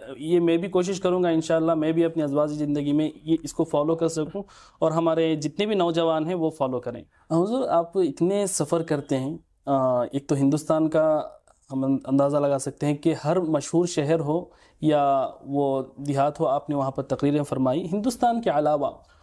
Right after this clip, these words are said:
और भी किन, आ, मुल्कों का आपका सफ़र हुआ और कहाँ-कहाँ पर आपने तकरीरें की? और एक और सवाल के स-, में सवाल ये है कि इन सफ़रों में कोई अ-, ऐसा वाक़या आपको याद हो जो कि बताने के लायक हो, आप इरशाद फरमाएं।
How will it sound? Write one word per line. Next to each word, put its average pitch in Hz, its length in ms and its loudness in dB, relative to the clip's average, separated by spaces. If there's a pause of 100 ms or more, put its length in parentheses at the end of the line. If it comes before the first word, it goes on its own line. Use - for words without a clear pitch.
(320)
और 196 160 4
भी 226 200 -2
किन, 240 480 0
आ, 320 240 4
मुल्कों 165 400 0
का 196 140 2
आपका 170 260 -4
सफ़र 156 440 -4 (240)
हुआ 160 300 0 (180)
और 180 160 2
कहाँ-कहाँ 175 560 -2
पर 160 80 4
आपने 147 220 -2
तकरीरें 139 440 0
की? - 180 -8 (120)
और 208 480 0 (280)
एक 185 120 2
और 190 160 2
सवाल 185 340 2
के 180 120 0
स-, - 180 -10 (160)
में 170 120 4
सवाल 151 300 0
ये 151 140 0
है 147 120 -4 (380)
कि 208 220 2 (200)
इन 214 120 2
सफ़रों 190 460 0
में 165 200 -2 (360)
कोई 220 280 0 (600)
अ-, 165 200 -2
ऐसा 175 240 0
वाक़या 170 420 2
आपको 160 240 -2
याद 143 260 0
हो 156 140 -4
जो 147 160 -2
कि 147 120 -4
बताने 139 380 0
के 143 120 -8
लायक 139 360 0
हो, - 160 -14 (320)
आप 135 120 -2
इरशाद 123 240 -4
फरमाएं। - 320 -12